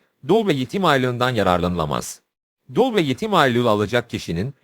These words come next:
eşinin vefat tarihinden sonrasında resmi bir nikahla evli olması gerekmektedir. Eğer dul kişi yeniden evlenirse,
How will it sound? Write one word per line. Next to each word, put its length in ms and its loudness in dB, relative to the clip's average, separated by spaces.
eşinin 380 -2
vefat 320 0
tarihinden 500 2
sonrasında 680 0
resmi 400 -2
bir 120 -2
nikahla 400 0
evli 260 2
olması 380 2
gerekmektedir. 840 -2
Eğer 340 2
dul 160 2
kişi 260 -4
yeniden 360 -2
evlenirse, 680 -2